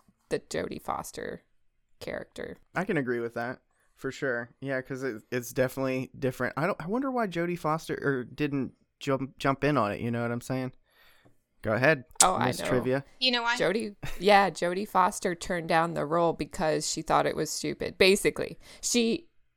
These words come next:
Speaker 1: read the script and she's like, "This is it." 'Cause in the original script and in the book, Hannibal,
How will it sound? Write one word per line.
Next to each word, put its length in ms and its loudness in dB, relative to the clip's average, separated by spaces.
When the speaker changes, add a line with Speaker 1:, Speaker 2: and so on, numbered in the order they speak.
Speaker 1:
read 300 8
the 120 10
script 640 6
and 160 2
she's 180 6
like, 220 8
"This 220 12
is 160 6
it." 140 8
'Cause 160 10
in 140 8
the 120 8
original 500 8
script 460 2
and 160 4
in 120 4
the 80 6
book, 400 10
Hannibal, 800 2